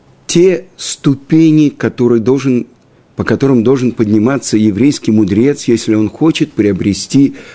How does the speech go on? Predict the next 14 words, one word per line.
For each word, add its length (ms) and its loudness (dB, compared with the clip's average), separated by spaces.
мудрость 540 0
Торы. 280 -4
И 720 2
после-, 300 0
на 160 2
последних 520 0
уроках 440 -2
мы 100 0
говорили 560 2
про 460 -4
то, 100 2
что 180 -4
называется 680 0
Ишув 720 -2